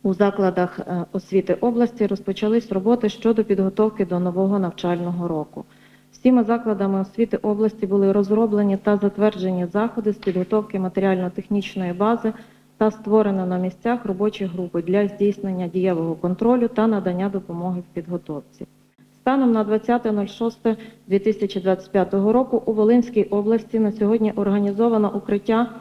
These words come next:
учасників освітнього процесу у тисячу вісьми закладах освіти, що становить дев'яносто шість цілих три десятих відсотка. З них п'ятдесят дев'ять у захисних спорудах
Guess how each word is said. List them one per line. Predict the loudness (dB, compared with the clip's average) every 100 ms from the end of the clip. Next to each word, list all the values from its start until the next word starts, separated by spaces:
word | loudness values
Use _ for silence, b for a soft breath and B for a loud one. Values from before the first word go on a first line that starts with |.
| -16 -8
учасників | -2 0 0 0 2 0
освітнього | 0 -2 -2 0 -2 -2
процесу | -2 -4 2 0 2 -2 0
у |
тисячу | -2 0 0 0 -4 -4 -4 B B B
вісьми | -2 0 2 2
закладах | 4 2 2 0 0 -2
освіти, | -4 -6 -2 -2 -2
що | -6 0 -2
становить | 2 2 4 4 2
дев'яносто | 2 2 0 -2 -4
шість | -4 -6 -6 0
цілих | 2 2
три | 2 0
десятих | 0 0 -2 -2 -4 -6
відсотка. | -10 -6 -8 -8 -10 -12 _ b b b b
З | 2
них | 2 2 0
п'ятдесят | 0 0 0 0
дев'ять | 4 4 4 0
у |
захисних | -4 -4 -4 -2 -2 -2
спорудах | -2 2 4 2